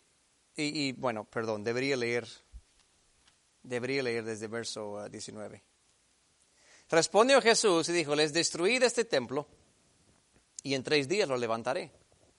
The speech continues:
Dijeron luego los judíos, "En cuarenta y seis años fue este templo edificado, ¿y tú en tres días lo levantarás?". Ellos estaban pensando en el templo físico.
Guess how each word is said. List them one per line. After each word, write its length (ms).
Dijeron 400
luego 160
los 140
judíos, 420
"En 100
cuarenta 460
y 60
seis 240
años 420
fue 160
este 140
templo 280
edificado, 760
¿y 140
tú 420
en 100
tres 240
días 140
lo 80
levantarás?". 680
Ellos 240
estaban 300
pensando 540
en 60
el 100
templo 260
físico. 420